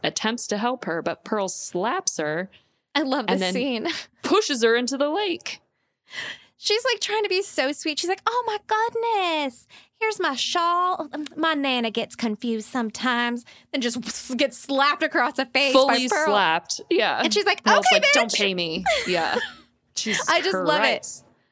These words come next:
Speaker 1: I know. And then the alligator is alive and well and bites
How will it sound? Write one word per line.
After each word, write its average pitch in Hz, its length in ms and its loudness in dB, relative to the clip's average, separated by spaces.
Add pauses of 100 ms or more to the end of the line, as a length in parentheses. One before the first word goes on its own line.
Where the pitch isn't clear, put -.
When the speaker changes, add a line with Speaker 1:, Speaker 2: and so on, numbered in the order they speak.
(120)
Speaker 1:
I 196 120 0
know. 180 420 -4 (640)
And 240 100 2
then 277 80 2
the 262 100 0
alligator 220 640 0 (340)
is 202 220 2
alive 190 320 0
and 175 120 -2
well 175 420 -2
and 180 640 -2 (260)
bites 190 680 -2